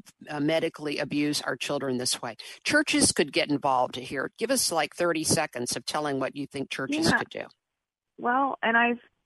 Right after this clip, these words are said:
Speaker 2: they're gonna be the ones that people trust because when they come out of these clinics, I mean, imagine being abused by a clinic for how many years that are in a children's hospital. Um, so really, the churches are gonna need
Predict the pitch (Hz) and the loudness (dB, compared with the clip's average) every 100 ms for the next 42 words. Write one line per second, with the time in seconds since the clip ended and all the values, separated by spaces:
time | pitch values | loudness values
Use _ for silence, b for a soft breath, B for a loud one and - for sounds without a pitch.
0 | - 220 240 285 302 285 269 233 214 202 | -4 2 2 2 -2 -2 -2 0 2 4
1 | 202 220 233 - - - 190 185 180 - | 4 2 -6 -10 -14 0 4 4 2 -2
2 | _ _ - 240 - 208 - 269 247 135 | _ _ -10 -8 -2 -2 0 0 2 0
3 | 208 - _ _ - 190 - 190 185 180 | -6 -20 _ _ -8 -6 0 2 2 0
4 | 180 _ _ 190 180 180 202 190 202 185 | -4 _ _ -4 -2 -2 0 2 2 0
5 | 175 - - 277 202 - 170 165 160 170 | -4 -4 -4 -2 -4 -6 -4 -4 0 0
6 | 208 175 165 160 151 165 180 185 175 156 | 0 -4 -10 -10 -10 -6 -4 -4 -4 -4
7 | - - 185 - - 170 180 170 180 170 | -6 -4 -4 -4 -12 -10 -4 -2 -2 -2
8 | 180 190 220 226 _ _ _ _ _ _ | -2 -2 -4 -8 _ _ _ _ _ _
9 | 190 175 - 190 190 175 - 196 185 165 | 2 2 0 -2 -2 -4 0 0 0 -6
10 | - 165 180 - 285 302 302 302 _ _ | 0 2 2 0 0 2 2 -2 _ _
11 | _ _ _ 202 196 180 170 - - - | _ _ _ 4 4 4 0 -6 -12 0
12 | 220 202 220 277 285 208 190 196 _ 196 | 2 2 2 2 2 2 2 -4 _ -8
13 | - 262 - 233 196 190 175 175 180 202 | -4 -4 -4 -4 -2 0 0 0 0 -2
14 | 214 | -4